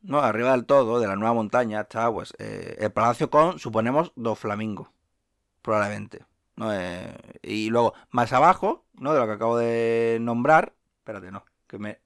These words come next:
que estoy mirando el que Ah, aquí está, cojones, que me he ido, es que me, eh, eh, he girado la... he ido a otra página y no era esa.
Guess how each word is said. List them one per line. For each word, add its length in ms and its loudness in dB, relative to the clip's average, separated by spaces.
que 80 -18
estoy 160 -14
mirando 240 -6
el 40 -12
que 240 -12
Ah, 120 -14
aquí 240 -2
está, 340 -14
cojones, 300 -8
que 80 -8
me 80 -2
he 20 -2
ido, 100 0
es 80 -12
que 140 -2
me, 100 0
eh, 400 0
eh, 140 -4
he 80 -8
girado 340 6
la... 260 4
he 180 0
ido 140 2
a 140 6
otra 240 0
página 320 -4
y 60 -8
no 80 -6
era 100 -4
esa. 220 -16